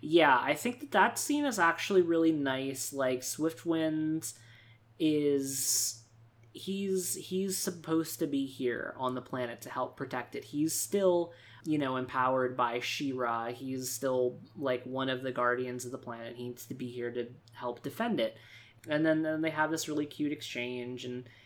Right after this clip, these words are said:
he's like, you know, "Even though you're not She-Ra anymore, I'll always be your steed." And it's just, it's a, it's a really cute moment. I quite like it a lot.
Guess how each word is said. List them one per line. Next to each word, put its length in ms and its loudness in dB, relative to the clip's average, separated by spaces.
he's 320 -6
like, 260 0
you 80 -2
know, 320 0
"Even 220 -4
though 80 4
you're 160 4
not 160 -2
She-Ra 320 0
anymore, 340 -4
I'll 80 0
always 300 2
be 100 -4
your 140 -2
steed." 380 -6
And 100 -2
it's 120 -4
just, 220 -4
it's 140 -10
a, 40 -4
it's 200 -2
a 60 -2
really 260 2
cute 240 -2
moment. 320 -4
I 80 -2
quite 240 -4
like 200 -2
it 80 -8
a 60 -4
lot. 460 -10